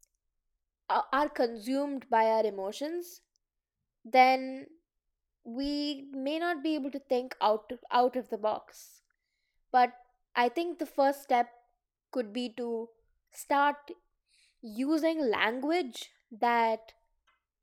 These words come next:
uh, helps you distance yourself from your emotions and thoughts. Like, s-, instead of saying that,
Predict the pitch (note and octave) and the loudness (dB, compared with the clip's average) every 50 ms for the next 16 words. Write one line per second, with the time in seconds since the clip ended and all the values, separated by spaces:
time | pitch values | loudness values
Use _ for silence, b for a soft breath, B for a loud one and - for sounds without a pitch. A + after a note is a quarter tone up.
0 | _ _ - A#3 A3+ G#3+ G#3 G3+ G3 G3+ - B3+ C4+ C#4 C#4 - - D#4 C#4 G#3+ | _ _ 0 2 4 4 4 4 2 2 4 4 4 4 2 0 -2 -2 0 0
1 | A3 G#3+ - - - A#3+ A#3+ A#3+ A3 G#3 - G#3+ F#3+ G3 A#3+ B3 - - _ _ | -2 -4 -4 -6 -8 -6 -4 -4 -4 -4 -2 -2 -2 -2 -2 -4 -10 -16 _ _
2 | _ _ - - - B3+ A#3+ A#3 A3+ A3+ A3+ G#3+ G#3 G3+ - - G#3 G#3 G3+ G#3 | _ _ -20 -8 0 2 2 2 2 0 0 2 2 2 2 0 -4 -6 -8 -8
3 | - B3 A#3 G#3+ A#3+ G3+ G3+ - F3+ - - - - - b b b b b b | -8 -10 -8 -8 -8 -6 -4 -4 -4 -4 -4 -6 -10 -18 b b b b b b
4 | A#3 A#3 A#3 A#3 - - - A#3 C4 C4 - D4 D#4 D#4 D4+ - C4 A3+ A3+ A3+ | -2 -2 -2 -2 -6 -8 -6 -6 -6 -4 -2 0 0 0 0 0 2 2 4 2
5 | A#3+ B3+ C4 C4+ B3 - - _ _ _ _ _ _ _ _ _ _ - A#3+ G#3+ | 2 0 -2 -6 -8 -10 -14 _ _ _ _ _ _ _ _ _ _ -2 0 2
6 | G#3+ G#3 G#3 G#3 - - | 2 2 0 -2 -4 -12